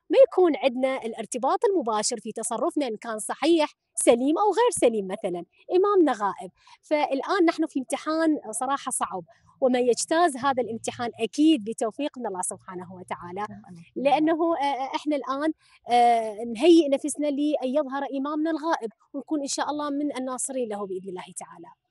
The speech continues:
Speaker 1: مولانا الإمام الصادق ودوره في تبيان هذه العقيدة، في تبيان قضية مولانا الإمام المهدي، آه، بأنه سيأتي زمان يكون الإمام إمام العصر غائب، وأنتم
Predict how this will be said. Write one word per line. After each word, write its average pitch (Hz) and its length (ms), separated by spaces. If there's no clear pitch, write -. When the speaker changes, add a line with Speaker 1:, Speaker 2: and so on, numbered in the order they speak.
Speaker 1:
مولانا 311 440
الإمام 254 500
الصادق 175 500
ودوره 294 640
في 226 260
تبيان 254 680
هذه 233 320
العقيدة، 185 580
في 208 180
تبيان 240 480
قضية 277 540
مولانا 226 460
الإمام 214 500
المهدي، 226 480
آه، 202 100
بأنه 190 520
سيأتي 214 460
زمان 247 520
يكون 302 300
الإمام 285 420
إمام 311 240
العصر - 340
غائب، 294 420
وأنتم 269 400